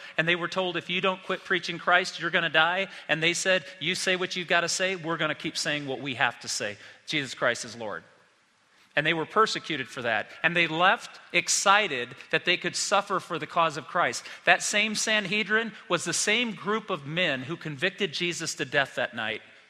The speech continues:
when he was captured. So the boldness, the change of what shame can become when we understand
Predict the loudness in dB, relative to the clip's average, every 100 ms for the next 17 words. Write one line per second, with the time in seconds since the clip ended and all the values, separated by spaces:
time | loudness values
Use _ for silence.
0 | _ _ _ -8 -6 -4 -6 2 2 2
1 | -4 -10 -14 -20 _ _ _ _ _ _
2 | _ _ _ _ _ _ -8 0 0 -2
3 | -12 -10 -4 2 2 2 -6 -10 -10 -12
4 | -20 _ _ _ _ -6 -2 2 2 2
5 | -2 -4 -2 -2 0 0 -2 -4 -4 -4
6 | -4 -2 0 -2 -10 -12 -8 -2 -2 0
7 | -2 -2 0 0 -2